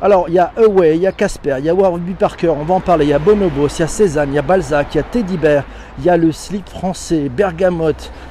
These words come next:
Tipto D C M True, oh, il y a Natural Made, Bobby's, <laughs> il y a Slow Watches. Merci Mathieu pour toute cette liste de D N V B. Euh, c'est Shadia qui me dit que ça serait intéressant de faire un épisode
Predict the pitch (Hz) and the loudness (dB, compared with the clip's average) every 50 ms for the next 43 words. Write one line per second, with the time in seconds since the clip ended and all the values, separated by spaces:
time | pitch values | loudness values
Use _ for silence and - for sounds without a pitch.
0 | - - - - 233 175 - 233 233 185 202 214 185 - - 247 226 208 202 - | -18 -10 -6 -6 -6 -4 -2 -4 -2 0 0 0 0 0 0 0 0 0 0 -2
1 | - - 220 240 214 180 127 - - - - 220 226 196 175 143 143 160 160 185 | -6 -4 0 2 2 2 0 -2 -6 -4 -2 0 2 2 2 2 0 -2 -2 0
2 | 226 214 - - 214 226 214 196 190 196 202 226 226 214 165 151 - - - - | 0 0 0 2 2 4 4 2 2 2 4 4 4 4 2 -2 -10 -12 -16 -18
3 | - - - 123 123 233 240 240 220 190 240 247 240 220 170 139 139 143 - - | -16 -14 -14 -2 2 2 4 4 2 0 0 0 0 0 0 -2 -2 -4 -2 -2
4 | - 180 156 156 143 - - - - - 180 220 208 165 151 170 175 170 - - | -2 0 2 2 0 0 -2 -6 -4 0 4 4 4 4 2 0 0 -2 -4 -6
5 | - 160 156 139 113 - - - - - - 147 165 156 - - 240 233 202 165 | -4 -4 -4 -4 -4 -8 -14 -16 -16 -8 -4 -2 -2 0 0 -2 -2 0 0 -2
6 | - - 214 190 - 175 147 - 247 - - - 208 190 - - 190 277 285 220 | -2 -4 -6 -6 -6 -8 -8 -8 -8 -8 -2 0 0 0 0 -2 -2 -2 -2 -2
7 | - 175 165 156 190 190 175 202 208 202 180 185 180 196 185 165 185 185 233 247 | -4 -6 -4 -2 -2 -2 0 2 2 2 2 2 2 0 2 4 4 4 4 2
8 | - - - - - - - - - - 165 170 165 165 156 156 156 156 156 156 | -2 -12 -18 -16 -16 -16 -14 -14 -6 -2 0 2 2 2 2 2 2 2 2 2
9 | 156 151 143 - 196 190 - 190 180 165 170 190 - 180 165 165 160 165 - - | 2 0 0 2 2 2 2 0 -2 -2 -2 -4 -4 -4 -6 -6 -8 -10 -10 -12
10 | 156 139 - - 170 165 160 151 - 180 170 160 147 - - 190 185 156 135 - | -12 -12 -10 -4 -2 -2 -2 -2 -2 -2 -2 -2 -4 -4 -6 -6 -6 -6 -6 -6
11 | - 180 160 147 139 143 139 - - 139 131 139 156 170 | -4 -4 -2 -2 -4 -6 -8 -10 -10 -8 -4 -2 -2 -2